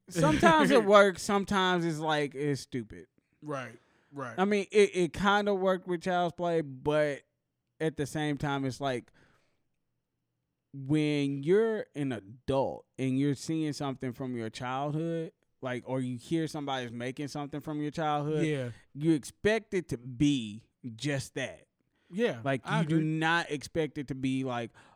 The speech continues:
Speaker 1: "Oh, we're, we're rebooting it, or we're gonna put our own little spin on it just to make it relatable." Like, no, don't make it relatable.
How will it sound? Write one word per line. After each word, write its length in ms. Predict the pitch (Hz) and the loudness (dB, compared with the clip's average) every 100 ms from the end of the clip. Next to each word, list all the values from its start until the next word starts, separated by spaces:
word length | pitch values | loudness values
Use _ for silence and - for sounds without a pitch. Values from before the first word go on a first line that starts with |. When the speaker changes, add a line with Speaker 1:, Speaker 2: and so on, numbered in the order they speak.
| - | 0
Speaker 1:
"Oh, 260 | 233 220 | 4 4
we're, 340 | 202 226 214 135 | 2 0 -2 -4
we're 260 | 170 202 190 | -4 -2 0
rebooting 600 | 214 214 165 160 143 123 | -2 -4 0 0 0 -2
it, 220 | 113 104 | -4 -6
or 300 | 95 139 135 | -4 -2 -2
we're 240 | 131 170 | 0 0
gonna 200 | 185 170 | 2 0
put 160 | 156 175 | 0 -2
our 160 | 156 139 | 0 0
own 300 | 151 160 156 | 0 0 0
little 220 | 156 151 | -2 -4
spin 480 | - 147 160 151 135 | -4 0 2 2 0
on 220 | 127 117 | -2 -6
it 240 | 104 92 113 | -10 -14 -14
just 240 | - 139 - | -8 -8 -6
to 80 | 131 | -6
make 260 | 135 131 | -4 -6
it 80 | 123 | -8
relatable." 760 | 98 101 120 143 107 92 95 110 | -10 -8 -6 -4 -6 -10 -14 -10
Like, 180 | 147 143 | -10 -8
no, 400 | 160 175 113 110 _ _ - | -6 -6 -10 -18 _ _ -10
don't 180 | 160 190 | -10 -8
make 200 | 190 151 | -10 -8
it 60 | |
relatable. 640 | 113 98 92 85 80 78 | -8 -8 -10 -12 -14 -16